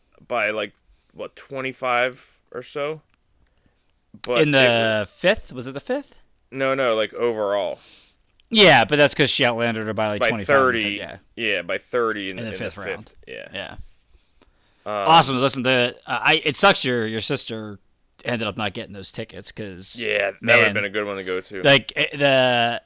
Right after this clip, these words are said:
Speaker 2: the crowd was going crazy from the ring walks to the end of the fight. Like, there was no,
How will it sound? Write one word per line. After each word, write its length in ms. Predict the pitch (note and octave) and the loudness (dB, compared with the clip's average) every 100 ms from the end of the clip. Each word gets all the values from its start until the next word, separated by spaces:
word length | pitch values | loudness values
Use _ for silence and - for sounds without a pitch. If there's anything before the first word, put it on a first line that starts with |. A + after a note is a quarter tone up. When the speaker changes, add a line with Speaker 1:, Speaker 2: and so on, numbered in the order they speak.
| _ | _
Speaker 2:
the 140 | B2 | -8
crowd 500 | - D#3 D3+ D#3 D#3+ | 0 4 6 8 6
was 380 | C#3+ B2 A#2 G#2+ | 4 2 2 -2
going 320 | - B2 A#2 | -2 -2 -4
crazy 580 | - B2+ A#2+ G#2+ G#2 G#2 | -6 -2 -2 -4 -8 -12
from 480 | F#2+ B2 A2+ G#2+ G2+ | -10 -8 -8 -8 -10
the 140 | F#2+ G#2 | -10 -10
ring 260 | A#2+ C#3 | -8 -6
walks 460 | C#3 C3+ C3 - - | 0 2 2 -2 -10
to 100 | - | -8
the 100 | A2 | -8
end 120 | A2 | -8
of 40 | G#2+ | -10
the 80 | G2+ | -12
fight. 360 | - F#2+ E2+ - | -10 -12 -12 -14
Like, 180 | G2+ - | -16 -10
there 160 | A2+ | -8
was 200 | A#2 G2+ | -8 -8
no, 720 | A#2 A#2 A#2 A#2 A#2 A#2 A#2 | -6 -2 0 0 -2 -4 -8